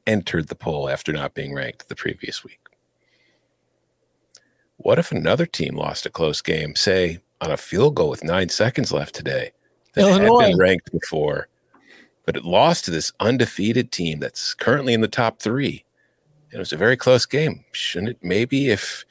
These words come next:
Speaker 1: we all follow the same logic that we use when Texas loses to Alabama, shouldn't Illinois work its way back into the poll? I don't know. I don't know a lot of other teams that would have a lead over Michigan in Ann Arbor that late in the fourth quarter. In fact,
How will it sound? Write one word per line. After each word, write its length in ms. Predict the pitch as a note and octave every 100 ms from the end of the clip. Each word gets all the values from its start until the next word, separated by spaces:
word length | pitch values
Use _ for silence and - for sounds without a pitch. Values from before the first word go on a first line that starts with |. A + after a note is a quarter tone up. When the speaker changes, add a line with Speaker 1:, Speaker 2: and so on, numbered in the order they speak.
| _ _ _ -
Speaker 1:
we 120 | C#2
all 200 | F2 A#2
follow 380 | - G#2 B2 C#3
the 120 | F#2
same 320 | - G2+ A2
logic 460 | F#2 G#2 C3+ D#3+ -
that 120 | A2
we 100 | G#2+
use 320 | G#2+ A#2+ C3
when 140 | E2 C#2
Texas 560 | - - - D#3+ -
loses 320 | C#3+ C#3+ B2+
to 120 | - E2+
Alabama, 640 | A2+ G#2 F2+ A#2 F3 F#3+ _ _ _ _
shouldn't 420 | - - C3+ A2+
Illinois 440 | B2+ A2 D#2 G2+
work 240 | D#3 F#3 F#3
its 160 | -
way 100 | F#3
back 320 | G3 F#3+ G3 G3
into 120 | F#3
the 80 | -
poll? 360 | G3 G#3+ G#3 _ - _ _ _ _ -
I 160 | A2
don't 140 | C#3 E3
know. 280 | G3 F#3 C#3
I 80 |
don't 100 | C#3+
know 140 | F3 F3+
a 20 |
lot 240 | D#3+ E3
of 80 | F3+
other 180 | F3+ F#3
teams 440 | - F3+ G#3+ F3+
that 80 | D3+
would 100 | D#3+
have 260 | C3+ D3 F3+
a 100 | E3
lead 380 | D3 A3 A#3 F3+
over 280 | C3+ E3 F#3
Michigan 500 | G#3+ A3+ F3 F3 E3+
in 220 | D#3+ G3
Ann 160 | F#3+
Arbor 440 | F#3 A#3 G#3 F3+ F3
that 200 | D#3+ F#3+
late 140 | F#3+
in 60 | F#3+
the 60 | F3
fourth 260 | G3+ G3+
quarter. 260 | - A#3+ A3
In 80 | G3
fact, 380 | G3 G3+ -